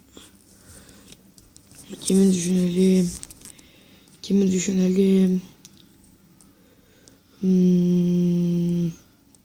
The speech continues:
Hadi Turabi'yi düşünelim. Aklıma geldi. Başka bir şey gelmedi aklıma. Turabi. Bilir ya büyük ihtimal. Bakalım. Karakterim Müslüman mı?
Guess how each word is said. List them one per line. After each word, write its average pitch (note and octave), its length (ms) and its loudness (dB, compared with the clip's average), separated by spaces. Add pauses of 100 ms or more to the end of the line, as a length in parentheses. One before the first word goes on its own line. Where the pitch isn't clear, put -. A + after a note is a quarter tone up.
(1300)
Hadi G#3+ 240 -6
Turabi'yi G3 480 4
düşünelim. E3+ 480 -4
Aklıma F#3 380 0
geldi. - 360 -6 (1500)
Başka F3+ 300 -4
bir E3 60 -8
şey F#3 140 -2
gelmedi F3 340 0
aklıma. F3 400 -4
Turabi. F3+ 540 0 (1080)
Bilir C#4 200 8
ya G3+ 260 6
büyük F3+ 200 2
ihtimal. F3+ 380 -6 (280)
Bakalım. F3+ 260 -12 (2000)
Karakterim G#3+ 480 2
Müslüman G3+ 560 2
mı? G3+ 440 0